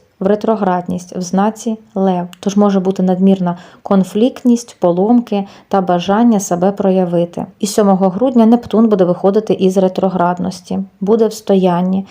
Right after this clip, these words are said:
тож можуть бути заплутаність, туманність, непорозуміння. А Плутон цей час переходить в перший градус Водолію.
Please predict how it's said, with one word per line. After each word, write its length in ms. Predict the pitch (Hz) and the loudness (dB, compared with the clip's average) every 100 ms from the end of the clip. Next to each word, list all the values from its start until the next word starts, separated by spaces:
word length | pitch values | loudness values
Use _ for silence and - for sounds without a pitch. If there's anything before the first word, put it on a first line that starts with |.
| - - | -16 -4
тож 180 | 196 190 | 0 2
можуть 320 | 202 190 180 | 2 0 -4
бути 260 | 180 175 170 | -4 -2 -2
заплутаність, 640 | 175 226 240 226 185 - | 0 0 2 2 0 -2
туманність, 560 | 170 180 220 208 190 180 | -2 0 2 0 -2 -4
непорозуміння. 840 | 175 180 180 185 180 180 180 185 - | -4 -4 -4 -2 -2 -2 -4 -6 -4
А 140 | 214 | -4
Плутон 500 | 214 165 170 233 320 | -2 -6 -2 -2 0
цей 200 | - 269 | 0 -2
час 360 | - 233 226 - | 0 0 0 -2
переходить 500 | 175 180 254 247 233 | -4 -2 0 0 0
в 60 | |
перший 540 | - 214 214 - 214 - - | -2 -2 -2 -4 -6 -6 -12
градус 600 | 170 180 196 196 196 - | -4 -2 -2 -4 -8 -4
Водолію. 600 | 190 196 190 175 175 | 0 2 2 0 -4